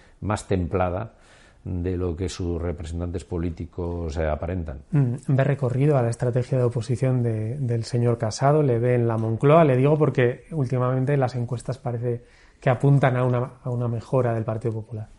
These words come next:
Speaker 1: Le veo como a toda esa generación, eh, queriendo correr demasiado, ¿no? Y, em, bueno,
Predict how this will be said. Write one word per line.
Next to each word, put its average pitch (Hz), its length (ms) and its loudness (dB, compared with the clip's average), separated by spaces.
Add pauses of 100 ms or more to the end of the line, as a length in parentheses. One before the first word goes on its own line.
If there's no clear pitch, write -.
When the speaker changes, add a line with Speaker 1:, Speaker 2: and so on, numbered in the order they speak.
Speaker 1:
Le 104 160 2
veo 156 200 2
como 123 220 2
a 104 80 0
toda 127 220 0
esa 110 160 -6
generación, 110 1000 -4
eh, 92 560 -6
queriendo 101 380 -4
correr 92 420 0
demasiado, 82 560 -6
¿no? 85 160 -10 (220)
Y, 80 340 -6
em, 73 320 -8 (640)
bueno, 76 260 -10